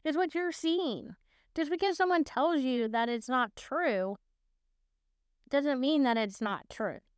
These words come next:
It means you know it's true because you have the facts and the things to back it up. You have the receipts. You have the,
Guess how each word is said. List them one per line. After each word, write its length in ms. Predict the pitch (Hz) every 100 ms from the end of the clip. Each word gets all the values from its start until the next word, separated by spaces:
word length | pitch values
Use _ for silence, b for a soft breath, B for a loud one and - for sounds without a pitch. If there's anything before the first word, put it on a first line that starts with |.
| -
It 100 | 262
means 260 | 294 294 254
you 220 | 311 349
know 300 | 302 339 349
it's 240 | 254 -
true 220 | - 247
because 300 | 240 247 269
you 200 | 240 339
have 200 | 302 294
the 100 | 247 -
facts 400 | 277 269 - - -
and 160 | 254
the 80 | 262
things 360 | 240 277 262 233
to 80 | 247
back 260 | 254 -
it 80 | 269
up. 180 | 247 -
You 180 | 311 320
have 220 | 311 262
the 120 | 254
receipts. 500 | 240 - 349 294 196 B B -
You 200 | 277 311
have 260 | 294 285
the, 280 | 247 240 214